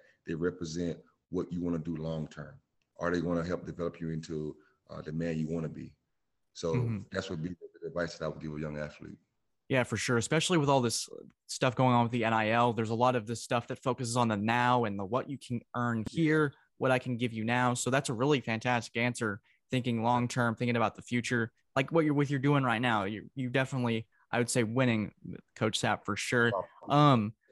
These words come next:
Speaker 2: let's talk about your time as a motivational speaker and what that part of your life has meant to you, because honestly, I love a good motivational speech. I love being able to be like, "Hey, I can run through a brick wall for this guy."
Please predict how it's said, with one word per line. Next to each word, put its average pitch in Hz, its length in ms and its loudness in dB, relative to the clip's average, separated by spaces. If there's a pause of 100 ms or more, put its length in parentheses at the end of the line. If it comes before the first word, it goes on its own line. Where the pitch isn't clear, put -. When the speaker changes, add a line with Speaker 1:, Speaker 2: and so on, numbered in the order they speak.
(340)
Speaker 2:
let's - 160 0
talk 277 160 2
about 240 160 6
your 190 100 6
time 165 300 6
as 143 140 4
a 135 140 6
motivational 139 580 2
speaker 135 480 -2
and 104 300 -2
what 160 200 -2
that 165 200 2
part 151 180 2
of 131 100 -2
your 127 140 0
life 120 260 0
has 120 160 -4
meant 123 160 0
to - 120 -4
you, 120 100 2
because 107 420 0 (280)
honestly, 156 600 4 (400)
I 170 320 4
love 147 320 2
a 104 80 -6
good 131 280 -2
motivational 127 480 -2
speech. 131 220 -4
I 123 60 2
love 131 180 2
being 135 140 2
able 127 160 2
to 117 80 -2
be 107 120 -2
like, - 140 -8
"Hey, 139 160 2
I 123 100 2
can 123 140 -2
run 123 160 2
through 107 140 -12
a - 80 -14
brick 127 180 -2
wall 120 160 2
for 120 140 -6
this 113 160 -2
guy." 123 340 2